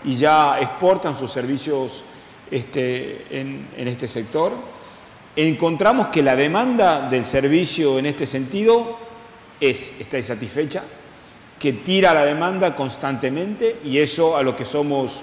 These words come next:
hacedores de políticas públicas nos ponen un desafío de poder tener a nuestra población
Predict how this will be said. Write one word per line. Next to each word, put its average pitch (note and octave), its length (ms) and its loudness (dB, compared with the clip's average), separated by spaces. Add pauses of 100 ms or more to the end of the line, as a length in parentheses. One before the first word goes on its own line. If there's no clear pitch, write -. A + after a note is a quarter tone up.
(280)
hacedores C#3+ 460 4
de - 60 -4
políticas D3 460 -2
públicas D#3+ 460 0
nos B2 100 -2
ponen C#3+ 300 -2
un C3 120 -4
desafío E3 600 0 (400)
de C3+ 100 0
poder C#3+ 640 4 (240)
tener E3 280 -2
a G3 80 4
nuestra B2+ 1000 -2
población E3+ 760 -2